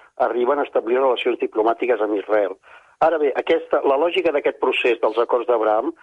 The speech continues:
està momentàniament congelada, perquè amb la crisi de Gaza,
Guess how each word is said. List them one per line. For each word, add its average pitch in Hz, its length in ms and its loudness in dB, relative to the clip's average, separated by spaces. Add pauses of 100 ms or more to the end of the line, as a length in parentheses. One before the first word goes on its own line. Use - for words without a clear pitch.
(140)
està 156 260 -2
momentàniament 135 680 0
congelada, 117 560 0 (720)
perquè 135 220 0
amb 127 100 0
la 127 100 2
crisi 151 300 -2
de 139 140 2
Gaza, 123 400 0